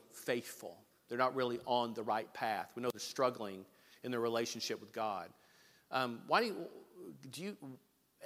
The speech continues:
as you reflect on your peers who have found themselves in that state, what has contributed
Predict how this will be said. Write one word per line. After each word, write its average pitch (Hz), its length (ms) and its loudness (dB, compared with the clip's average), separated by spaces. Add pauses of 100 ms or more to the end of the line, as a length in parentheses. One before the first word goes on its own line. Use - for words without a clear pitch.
(200)
as 147 220 6
you 202 260 2
reflect 139 720 4 (280)
on 123 300 2 (120)
your 156 260 8
peers 127 880 -4 (500)
who 156 120 6
have 127 140 8
found 151 340 4
themselves 120 720 4
in 123 160 0
that 117 220 4 (640)
state, - 720 0 (1200)
what 175 200 8
has 165 200 2
contributed 123 840 0